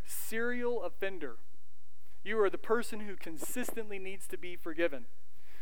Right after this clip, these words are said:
So here's what nobody's doing for you today, giving you permission to offend. Don't, don't, un-, don't misunderstand our love for you and our forgiveness of you as permission to continue to do that. Okay?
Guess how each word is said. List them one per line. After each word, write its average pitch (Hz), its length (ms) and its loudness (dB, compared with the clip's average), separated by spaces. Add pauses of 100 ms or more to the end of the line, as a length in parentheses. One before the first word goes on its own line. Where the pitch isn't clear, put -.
So - 140 0
here's 240 260 4
what 220 160 4
nobody's 214 500 2
doing 208 280 0
for 190 100 0
you 170 140 -2
today, 147 360 0
giving 196 300 0
you 202 100 -2
permission 185 500 -2
to 151 100 0
offend. 147 420 0 (1400)
Don't, 208 300 2
don't, 220 260 0
un-, 220 220 0
don't 220 220 2
misunderstand 214 920 0
our 165 200 0
love 165 300 2
for 233 180 0
you 269 340 0 (520)
and 185 140 0
our 175 140 2
forgiveness 196 680 0
of 156 120 0
you 160 280 0
as 156 140 0
permission 180 480 0
to 151 80 0
continue 180 460 0
to 151 100 -2
do 160 200 -2
that. 127 240 -2 (1300)
Okay? 190 240 2